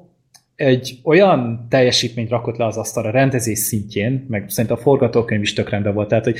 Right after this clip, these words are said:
átlag blockbusterhez képest ez tök jól össze volt szedve szerintem.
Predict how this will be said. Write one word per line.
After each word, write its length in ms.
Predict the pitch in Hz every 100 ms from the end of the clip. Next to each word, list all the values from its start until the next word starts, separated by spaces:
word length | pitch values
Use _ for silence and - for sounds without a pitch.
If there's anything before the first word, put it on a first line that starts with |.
| -
átlag 320 | - 160 190 127
blockbusterhez 680 | 151 147 127 - 110 110
képest 420 | - 123 135 123
ez 140 | 117 -
tök 220 | - 127
jól 180 | - 101
össze 240 | 98 - 107
volt 160 | 98 -
szedve 340 | - 104 107
szerintem. 640 | - 120 120 120 143 156